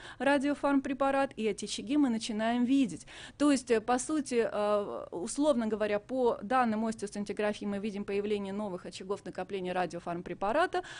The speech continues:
а по, а, по результату, по, в действительности это патоло-, это,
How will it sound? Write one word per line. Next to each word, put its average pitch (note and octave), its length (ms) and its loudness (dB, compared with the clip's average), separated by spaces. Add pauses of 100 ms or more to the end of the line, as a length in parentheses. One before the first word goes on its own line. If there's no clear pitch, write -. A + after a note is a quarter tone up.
(200)
а A#3+ 240 8
по, C#4+ 480 6
а, A3+ 680 4
по C#4 140 2
результату, C#4 720 0 (160)
по, A3+ 140 -2
в G#3+ 100 -4
действительности C#4 760 -4
это A3+ 160 -6
патоло-, A3+ 500 -4
это, G#3 340 -4